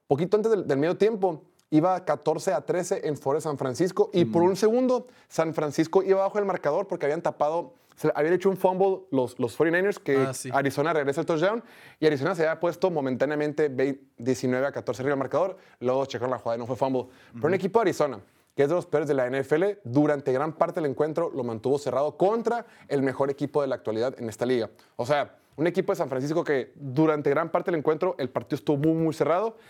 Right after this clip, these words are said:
Speaker 1: y vimos a un Kyler Murray jugando bien. Al último le fa-, le falló, al último vinieron los, eh, los errores. Pero
Speaker 3: Y
Speaker 1: yo
Speaker 3: al
Speaker 1: veo los
Speaker 3: principio
Speaker 1: Cardinals
Speaker 3: también tuvo un pick six.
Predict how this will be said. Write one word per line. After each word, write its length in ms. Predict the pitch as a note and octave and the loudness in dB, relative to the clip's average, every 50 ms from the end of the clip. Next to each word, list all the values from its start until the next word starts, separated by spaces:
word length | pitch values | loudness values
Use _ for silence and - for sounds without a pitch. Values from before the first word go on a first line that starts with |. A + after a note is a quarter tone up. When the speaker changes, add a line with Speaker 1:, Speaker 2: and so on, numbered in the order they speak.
| - - - - | -20 -20 -10 -2
Speaker 1:
y 80 | - C3+ | 2 4
vimos 260 | C#3 D3+ F3+ G3 - | 4 4 4 2 0
a 20 | E3+ | -2
un 80 | E3+ | 0
Kyler 200 | E3 F3+ F#3 F#3 | 0 0 0 0
Murray 180 | F3 F3+ F#3+ F3+ | 2 2 0 0
jugando 280 | F#3 - D3 D#3+ E3+ E3+ | 2 0 0 0 2 2
bien. 320 | E3+ F#3 G#3+ A3 G#3 - - | 4 4 2 0 -4 -8 -6
Al 160 | C3 C3 C3 | -4 -2 0
último 300 | C#3 C3+ C#3 E3+ D#3+ D3+ | 0 0 0 0 0 0
le 100 | C#3 A#2+ | -2 -2
fa-, 160 | - A2+ G#2+ | -4 -4 -4
le 180 | G#2 - A2+ G#2 | -4 -4 -6 -4
falló, 400 | - A2 A#2 C3 D3 E3 D#3 - | -2 -2 0 0 0 0 -2 -4
al 80 | A#2 | -6
último 360 | A#2 A2+ B2 C3 C3 B2+ A#2 - | -4 -4 -2 -2 -2 -4 -6 -8
vinieron 400 | - A2 A2+ A2+ A#2 B2+ C3+ C#3 | -6 -4 -2 0 0 0 0 0
los, 240 | B2+ A#2 A2+ - - _ _ _ _ _ _ - | 0 -2 -2 -4 -12 _ _ _ _ _ _ -6
eh, 200 | A2 A2+ A2+ A2+ | -2 -2 0 0
los 240 | A2 B2+ B2 A#2 - | 0 0 -2 -2 -2
errores. 380 | A#2+ A2 B2+ C#3+ F3+ F3 F3+ - - _ - _ _ _ _ | 0 0 2 0 0 -2 -4 -10 -20 _ -20 _ _ _ _
Pero 480 | - D#3 D3+ D3+ D3 D3 D3 D3 C3+ - | 4 4 4 6 4 2 2 0 -2 -2
Speaker 3:
Y 60 | C3+ | 0
Speaker 1:
yo 80 | B2 E3+ | 2 4
Speaker 3:
al 40 | G3 | 4
Speaker 1:
veo 60 | G#3+ | 4
los 140 | A3 A#3 - | 4 2 0
Speaker 3:
principio 120 | E3 D#3+ G#3+ | -2 -4 -2
Speaker 1:
Cardinals 120 | G#3 A3 | 0 0
Speaker 3:
también 200 | G#3+ C3+ D3 C#3+ | 0 -2 -4 -6
tuvo 140 | B2 C#3 C#3+ | -4 -4 -4
un 120 | D3 C#3+ | -4 -6
pick 120 | - D3 - | -8 -10 -10
six. 360 | - D3 C3+ - - - | -10 -14 -14 -18 -20 -20